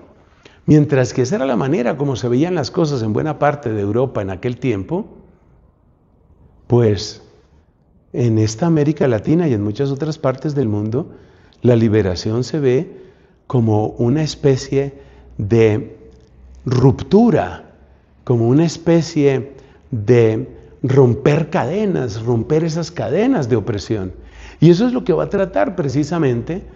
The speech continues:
el libro de mil novecientos setenta y uno de Gustavo Gutiérrez. Eso es lo que él va a tratar en la teología de la liberación. Básicamente lo que está ahí son esos dos problemas,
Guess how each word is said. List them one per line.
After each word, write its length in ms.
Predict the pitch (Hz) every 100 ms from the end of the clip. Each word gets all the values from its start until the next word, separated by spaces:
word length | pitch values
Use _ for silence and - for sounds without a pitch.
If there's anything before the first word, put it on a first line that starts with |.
| - - - - _ -
el 180 | 117 110
libro 360 | 160 156 185
de 100 | 196
mil 120 | 135 117
novecientos 500 | 113 107 120 120 156
setenta 400 | 156 143 135 117
y 100 | 123
uno 140 | 175
de 40 |
Gustavo 400 | 156 113 117 120
Gutiérrez. 680 | 160 160 220 294 156 - - - - - 120
Eso 180 | 123
es 60 | 185
lo 100 | 185
que 80 | 170
él 100 | 165
va 60 |
a 40 | 175
tratar 360 | 180 170 233
en 80 | 277
la 140 | 139 123
teología 340 | 120 113 120
de 40 | 151
la 80 |
liberación. 640 | 139 117 107 95 113 95 95 - - - _ _ -
Básicamente 720 | 131 139 196 165 170 214 -
lo 140 | 110 95
que 80 | 95
está 240 | - 120
ahí 440 | 135 196 269 - - - _ _ -
son 440 | - 113 131 - - - - - _ - _ _ -
esos 280 | 107 123 127
dos 180 | 131 123
problemas, 640 | - 147 254 240 110 -